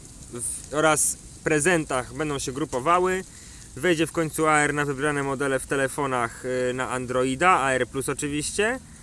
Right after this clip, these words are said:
Będziemy mogli w końcu wybierać parę Pokemonów do Battle Party albo do świeżej grupy. No i wiadomo, poprawki błędów i wszystkie inne takie pierdoły. Jeżeli chodzi o listę telefonów kompatybilnych z A R Corem, to będzie link w opisie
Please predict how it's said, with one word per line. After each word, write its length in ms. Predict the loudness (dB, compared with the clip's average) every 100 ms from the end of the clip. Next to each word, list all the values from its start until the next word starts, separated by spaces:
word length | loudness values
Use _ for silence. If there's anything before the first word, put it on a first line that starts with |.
| -20 -20 -20 -6
Będziemy 280 | 0 4 4
mogli 220 | 4 2
w 40 | 0
końcu 260 | -2 -2
wybierać 560 | -2 2 4 4 2 0 0 4
parę 220 | 4 4
Pokemonów 480 | 0 0 0 -2 -2
do 100 | -2
Battle 300 | -2 -2 -2
Party 500 | -2 -2 -2 -2 0
albo 540 | 0 0 -2 -2 -4
do 300 | -2 -2 0
świeżej 420 | -2 -4 -4 -4
grupy. 420 | -2 -2 0 0 -2 -10 -16 -14 -16 -16 -4
No 120 | 0
i 120 | 2
wiadomo, 380 | 2 4 4 4
poprawki 460 | 4 2 2 0 2
błędów 680 | 4 4 6 6 4 0 -2
i 300 | 0 0 -2
wszystkie 380 | -2 -4 -2 -4
inne 380 | -4 -4 -4
takie 360 | -2 -2 0 -2 0
pierdoły. 540 | -4 2 6 6 4 -2 -14 -20 -20 -6
Jeżeli 220 | 0 2
chodzi 220 | 4 4
o 60 | 4
listę 220 | 2 2
telefonów 440 | 2 2 2 -2
kompatybilnych 680 | -2 -2 -2 -2 -2 0 0
z 80 | 2
A 60 |
R 200 | 2 2
Corem, 340 | 2 2 2 0
to 100 | -2
będzie 320 | -2 -4 -4
link 180 | -4 -2
w 60 |
opisie 440 | -4 -2 -2 0